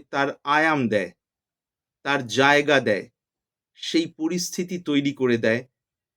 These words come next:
সেই খাতে মনকে খেলানোর পরিবেশ তৈরি করে দেয় বা অবস্থা তৈরি করে দেয়।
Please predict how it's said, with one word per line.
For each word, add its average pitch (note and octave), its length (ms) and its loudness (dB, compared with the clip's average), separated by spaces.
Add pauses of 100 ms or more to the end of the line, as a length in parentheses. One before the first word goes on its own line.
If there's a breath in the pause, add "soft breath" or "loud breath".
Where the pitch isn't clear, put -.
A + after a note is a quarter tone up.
(300)
সেই F3 300 0 (180)
খাতে D#3 440 0 (1120)
মনকে D3+ 600 0 (180)
খেলানোর D3+ 540 2 (840)
পরিবেশ F3+ 420 4 (140)
তৈরি B2 280 0
করে A2+ 220 -2
দেয় F#2+ 160 -8 (1500)
বা D3 120 0 (120)
অবস্থা F3 480 2 (140)
তৈরি B2+ 300 -4
করে G#2+ 220 -6
দেয়। - 160 -14